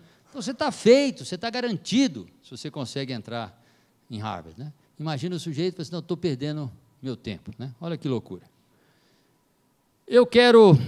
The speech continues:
trazer a questão da inovação nesse contexto aqui que me agrada muito. Isso aqui não tem muito tempo.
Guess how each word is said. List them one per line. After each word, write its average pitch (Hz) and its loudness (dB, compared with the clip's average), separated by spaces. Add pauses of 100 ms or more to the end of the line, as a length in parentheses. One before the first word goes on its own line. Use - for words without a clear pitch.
(580)
trazer 180 2
a 170 4
questão 151 -4
da 143 -2
inovação 160 -2
nesse 240 0
contexto 180 0
aqui 196 -8
que 233 -12
me 233 -6
agrada 196 -2
muito. 135 -2
Isso - -8
aqui 240 -6
não 254 -4
tem 202 0
muito 190 -4
tempo. 247 -4